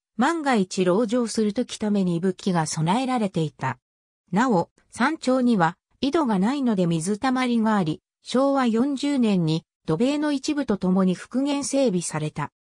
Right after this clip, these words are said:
石垣とする石を切り出した石切り場も残されている。阿武川下流の松本川と橋本川に囲まれた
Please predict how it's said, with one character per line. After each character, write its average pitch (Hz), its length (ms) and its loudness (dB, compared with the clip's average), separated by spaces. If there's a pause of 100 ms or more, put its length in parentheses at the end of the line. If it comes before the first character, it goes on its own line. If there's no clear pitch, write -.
(480)
石 165 300 0
垣 285 240 -2
と 254 100 -2
す 240 160 -4
る 294 140 2
石 285 240 -2
を 220 80 2
切 - 160 -4
り 233 140 0
出 233 100 0
し - 140 -8
た 220 120 2
石 - 220 -2
切 269 140 -4
り 277 100 0
場 269 160 2
も 170 140 2
残 165 240 -4
さ 240 160 -2
れ 208 100 0
て 165 120 -4
い 151 140 -4
る。 - 200 -8 (420)
阿 180 140 0
武 247 100 2
川 277 240 0
下 294 140 -4
流 247 240 2
の 175 100 0
松 156 300 -2
本 247 240 -2
川 254 240 0
と 226 160 0
橋 262 320 -2
本 262 240 0
川 247 220 2
に 226 100 2
囲 208 340 -2
ま 190 160 2
れ 180 120 0
た 160 220 -2